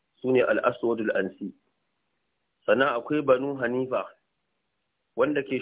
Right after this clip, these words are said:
shugabantan su shine Musailamatul Kazzab, tun Annabi yana da rai ya fito ya ce shi annabin Allah ne. Sannan akwai Sulaim wa alaihim Al-Fuja'a, wanda yake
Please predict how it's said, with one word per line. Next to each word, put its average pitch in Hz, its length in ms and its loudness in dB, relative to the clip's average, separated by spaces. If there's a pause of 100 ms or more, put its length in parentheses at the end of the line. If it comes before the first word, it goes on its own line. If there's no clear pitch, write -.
shugabantan 123 640 2
su 113 80 -6 (100)
shine 127 240 2
Musailamatul 117 800 2
Kazzab, 117 480 2 (680)
tun 139 200 4
Annabi 120 440 2
yana 123 220 4
da 101 160 -2
rai 117 160 -2 (720)
ya 113 140 -2
fito 123 320 -2
ya 127 100 0
ce 113 180 -6
shi 131 460 -4
annabin 110 540 -2
Allah 104 280 0
ne. 87 120 -12 (1120)
Sannan 123 320 2
akwai 135 300 0
Sulaim 127 400 0 (680)
wa 104 200 2
alaihim 123 400 2
Al-Fuja'a, 113 720 0 (1000)
wanda 127 220 4
yake 127 200 -2